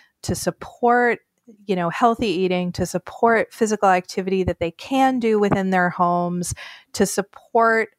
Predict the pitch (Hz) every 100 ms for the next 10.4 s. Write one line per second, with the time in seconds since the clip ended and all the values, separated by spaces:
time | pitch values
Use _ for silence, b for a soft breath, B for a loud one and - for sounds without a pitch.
0 | _ 202 190 180 180 180 - 233 254 -
1 | 208 196 202 202 - 185 180 175 185 180
2 | 175 175 - B B B - 202 190 185
3 | - _ 254 262 262 262 285 285 294 262
4 | 247 226 226 220 220 214 202 196 190 -
5 | _ _ _ _ - 196 180 185 185 185
6 | 180 170 170 _ _ 190 196 196 185 190
7 | - 185 185 170 143 147 156 180 165 160
8 | 156 - 180 196 190 202 220 208 202 -
9 | 190 175 180 190 196 196 - 214 220 214
10 | 185 170 156 156